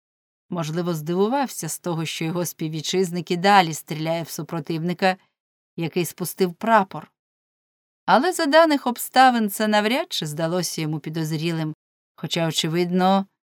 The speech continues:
і роздратувало, оскільки шлюб, який міг бути трофеєм, поринав у воду в нього на очах.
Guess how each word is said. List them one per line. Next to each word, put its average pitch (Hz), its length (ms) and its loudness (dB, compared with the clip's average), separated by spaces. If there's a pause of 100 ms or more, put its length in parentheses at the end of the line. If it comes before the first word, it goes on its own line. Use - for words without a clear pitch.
(240)
і 165 140 -2
роздратувало, 180 960 -2 (260)
оскільки 165 480 -2
шлюб, 165 420 0
який 170 300 0
міг 170 220 0
бути 160 320 -4
трофеєм, 160 720 0 (560)
поринав 160 580 0 (120)
у 170 140 -6
воду 156 460 -4
в 170 120 -6
нього 160 260 -4
на 180 120 0
очах. 226 520 -4